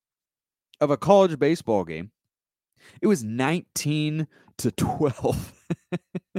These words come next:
Yeah, the fireworks weren't done there. In the ninth, the Beavs, the visiting team in this particular matchup, scored two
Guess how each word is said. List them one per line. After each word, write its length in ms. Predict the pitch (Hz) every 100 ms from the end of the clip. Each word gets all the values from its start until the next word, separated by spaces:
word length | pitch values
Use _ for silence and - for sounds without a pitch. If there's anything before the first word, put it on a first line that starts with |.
| - - 196 _ 208 - _ _ - - - - -
Yeah, 260 | 151 113 - _
the 140 | - 131
fireworks 560 | - 127 104 95 -
weren't 180 | 104 85
done 180 | 80 76
there. 200 | 65 - _ _ _ - - - _ _
In 280 | 196 226 254
the 80 | 247
ninth, 500 | 127 87 104 - - -
the 100 | 139
Beavs, 380 | 123 147 107 113
the 100 | 123
visiting 360 | 117 101 95
team 240 | 87 95 85
in 80 | 85
this 140 | 85
particular 480 | - 85 82 82 82
matchup, 340 | 78 73 104
scored 320 | - 123 113 -
two 560 | - - 220 127 139